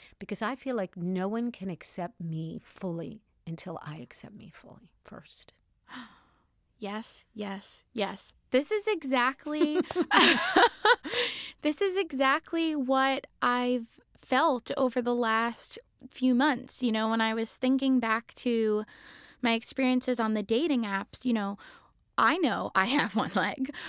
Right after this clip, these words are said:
Speaker 2: Why did I feel the need to text these guys before I was meeting them, asking if they knew that I had one leg?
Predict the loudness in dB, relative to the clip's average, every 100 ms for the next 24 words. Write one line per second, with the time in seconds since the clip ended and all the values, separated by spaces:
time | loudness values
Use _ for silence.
0 | -10 0 4 6 4 2 0 -2 -6 -20
1 | -4 0 2 2 -2 -6 _ 2 2 2
2 | 0 -2 0 2 0 0 0 4 4 2
3 | 0 -6 -4 -2 -4 -6 -2 -2 -2 -16
4 | -14 -6 -2 -2 -2 0 0 0 -4 -6
5 | -10 -2 0 0 -2 -4 -2 0 0 -2
6 | -4 -6 -6 -8 -2 0 0 -6 -2 -2
7 | 0 -4 -8 _ _ -4 -4 0 0 2
8 | 2 2 0 -2 -4 -10 0 2 2 0
9 | -2 -2 -4 -2 -2 -2 -8